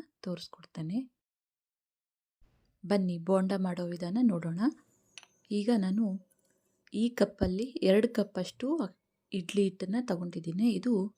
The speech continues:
ಎರಡು ದಿನದ್ದು. ಇದಕ್ಕೆ ಉಪ್ಪು, ಸೋಡಾ ಏನೂ ಹಾಕ್ದೆ ಹಾಗೆ ಫ್ರಿಜ್‌ಗೆ ಇಕ್ಕೊಂಡಿದ್ವಲ್ಲ, ಅದನ್ನ ತಗೊಂಡಿದ್ದೀನಿ. ಲೈಟಾಗಿ ಹುಳಿ ಬಂದಿರುತ್ತೆ, ಅದಾದ್ರೆ ಚೆನ್ನಾಗಿರುತ್ತೆ.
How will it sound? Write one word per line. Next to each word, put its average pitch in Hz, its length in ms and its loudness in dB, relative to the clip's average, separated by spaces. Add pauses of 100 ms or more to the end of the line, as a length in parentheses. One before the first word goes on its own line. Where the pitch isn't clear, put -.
(300)
ಎರಡು 190 280 2
ದಿನದ್ದು. 190 720 -2 (420)
ಇದಕ್ಕೆ 220 300 0
ಉಪ್ಪು, 233 500 0
ಸೋಡಾ 196 380 -2
ಏನೂ 185 320 -2
ಹಾಕ್ದೆ 185 460 -4 (380)
ಹಾಗೆ 190 280 -2
ಫ್ರಿಜ್‌ಗೆ 175 400 -6
ಇಕ್ಕೊಂಡಿದ್ವಲ್ಲ, 175 640 -6
ಅದನ್ನ 190 340 -2 (500)
ತಗೊಂಡಿದ್ದೀನಿ. 175 760 -2
ಲೈಟಾಗಿ 190 420 -2
ಹುಳಿ 180 200 -2
ಬಂದಿರುತ್ತೆ, 170 600 -4
ಅದಾದ್ರೆ 190 440 -4
ಚೆನ್ನಾಗಿರುತ್ತೆ. 175 840 -4